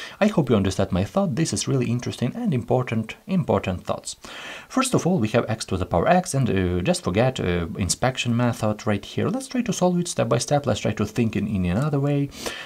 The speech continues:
Right here we have x to the power x. This is like a base and exponent. This is like a constant on the right hand side. It looks like an easy question, but we need to know two really interesting tricks. First trick is, first trick is the next one.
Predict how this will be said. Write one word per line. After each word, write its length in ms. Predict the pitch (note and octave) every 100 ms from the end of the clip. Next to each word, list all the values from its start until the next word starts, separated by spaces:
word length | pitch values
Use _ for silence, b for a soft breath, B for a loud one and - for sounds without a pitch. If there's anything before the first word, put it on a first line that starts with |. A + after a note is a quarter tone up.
| -
Right 140 | F#2+
here 200 | - G#2+
we 80 | E2+
have 140 | G2 -
x 220 | A#2+ -
to 100 | A#2+
the 80 | A2+
power 260 | A#2+ A#2 A#2+
x. 340 | A#2+ A#2+ -
This 280 | G2 F2+ F2
is 120 | -
like 180 | F#2+ -
a 80 | -
base 360 | E2+ A2 A2+ -
and 140 | G2+
exponent. 680 | F#2+ - A2+ B2 B2+ B2 A#2
This 160 | F3+ G#2+
is 100 | G2+
like 160 | G2
a 60 | E2
constant 480 | - G2+ A2 D#3 D#3
on 160 | D3+
the 180 | D#3+ D#3+
right 180 | D#3+ E3
hand 160 | E3+
side. 200 | D#3+ E3
It 200 | - G#3+
looks 200 | C4 B3
like 140 | A3+ G#3+
an 100 | D#3+
easy 180 | F#3 F#3
question, 460 | - G3 - F#3
but 460 | C3 B3+ - - - B B B -
we 80 | A3+
need 160 | A#3+
to 80 | D3
know 180 | F3 F3
two 240 | - F3+ D3
really 300 | B2 C3 G#2+
interesting 460 | G#2+ G#2+ - G#2+
tricks. 400 | G#2 - - - -
First 360 | - A#3+ B3 -
trick 240 | D3 E3+ - -
is, 260 | A2+ B2+ -
first 320 | - E3+ -
trick 300 | B2 C3+ -
is 160 | G#2+ F#2
the 120 | F#2+
next 280 | D2+ -
one. 120 | -